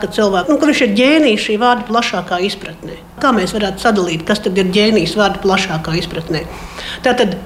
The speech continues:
spējas kādā noteiktā mākslas jomā, mūzika, vizuālā māksla, izcilas aktieru mākslas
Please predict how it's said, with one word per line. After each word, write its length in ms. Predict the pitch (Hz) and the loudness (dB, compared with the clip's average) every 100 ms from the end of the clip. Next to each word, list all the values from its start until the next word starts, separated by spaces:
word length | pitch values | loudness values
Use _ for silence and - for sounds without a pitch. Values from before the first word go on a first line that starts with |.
| - - - | -14 -18 -16
spējas 720 | - - 254 320 370 262 165 - - - - - - | -6 2 4 6 4 2 -2 -10 -16 -20 -20 -20 -8
kādā 300 | - 208 196 | 0 2 4
noteiktā 640 | 185 254 311 320 320 262 190 | 4 4 2 0 0 0 2
mākslas 480 | 226 254 - 214 - | 4 2 0 -6 0
jomā, 460 | 214 214 202 151 160 - - - - | 2 4 2 0 -6 -12 -18 -14 0
mūzika, 720 | 208 202 208 202 185 185 - - - - - - - 208 | 2 4 4 2 -2 -4 -6 -16 -18 -20 -20 -20 -12 -2
vizuālā 640 | 196 208 202 185 180 180 | 2 4 4 4 4 2
māksla, 640 | 185 190 175 180 - 170 - - - - - | 2 2 2 -4 -8 -8 -10 -14 -20 -20 -4
izcilas 500 | 233 220 - 226 214 226 | -2 -2 2 2 2 0
aktieru 400 | 220 - 190 190 | 0 0 2 2
mākslas 420 | 175 180 180 | 0 0 -4